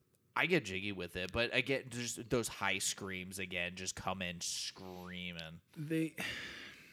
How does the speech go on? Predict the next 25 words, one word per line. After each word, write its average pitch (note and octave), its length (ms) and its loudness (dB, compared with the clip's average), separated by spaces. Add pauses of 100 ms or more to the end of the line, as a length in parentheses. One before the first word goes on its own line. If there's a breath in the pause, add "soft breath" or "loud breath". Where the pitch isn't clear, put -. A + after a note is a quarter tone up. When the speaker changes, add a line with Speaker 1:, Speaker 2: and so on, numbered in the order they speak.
Speaker 2:
so - 220 2
my C#3 120 8
issue, D3 360 6
one B2+ 180 6
of C#3+ 60 8
my A#2+ 100 8
issues A2 360 4
with A#2 120 2
this - 200 6
one G#2+ 280 0 (560 loud breath)
is A#2 460 8
the A#2+ 120 2
fact A#2+ 420 4
that B2+ 200 4
the A#2+ 100 4
whole D3+ 340 4
song A2 500 0 (140)
really A2+ 480 4
doesn't A#2+ 380 4
change B2+ 640 2
Speaker 1:
Mm-hmm. A2+ 460 -4
Speaker 2:
until A#2 360 6
about A#2 240 8
minute A#2 260 4
three. G2 360 -4